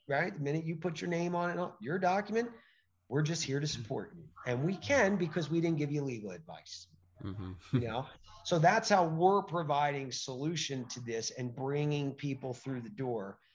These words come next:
Speaker 1: The website's gotta be redone. We're working on that too, so that everything is
Speaker 2: Mm-hmm.
Speaker 1: more in line with exactly what we're doing,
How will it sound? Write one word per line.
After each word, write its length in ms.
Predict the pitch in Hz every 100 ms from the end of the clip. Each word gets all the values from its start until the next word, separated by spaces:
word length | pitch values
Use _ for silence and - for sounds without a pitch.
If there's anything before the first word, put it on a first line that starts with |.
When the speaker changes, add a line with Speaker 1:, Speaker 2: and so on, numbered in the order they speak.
| _
Speaker 1:
The 60 | 131
website's 500 | 143 151 127 143 131
gotta 260 | 143 131
be 340 | 120 127 120 120
redone. 440 | 127 127 123 120 120
We're 80 | 113
working 360 | 117 123 123
on 120 | 117
that 260 | 117 113 -
too, 240 | 123 110
so 160 | 110 107
that 140 | 104
everything 440 | 107 113 110 113 110
is 120 | 101
Speaker 2:
Mm-hmm. 140 | 107
Speaker 1:
more 180 | 110 110
in 180 | 110 113
line 340 | 107 110 110 107
with 120 | 107
exactly 520 | 101 107 101 - 104
what 200 | 101 92
we're 60 | 98
doing, 320 | 107 110 101